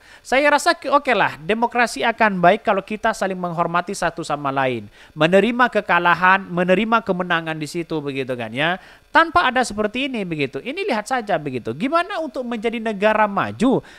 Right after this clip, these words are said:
kalau rakyatnya itu ya saling, saling segot seperti ini begitu kan ya.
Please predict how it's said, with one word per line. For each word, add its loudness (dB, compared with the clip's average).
kalau 4
rakyatnya -2
itu -2
ya 0
saling, -2
saling -2
segot -4
seperti -4
ini -8
begitu -6
kan -2
ya. -10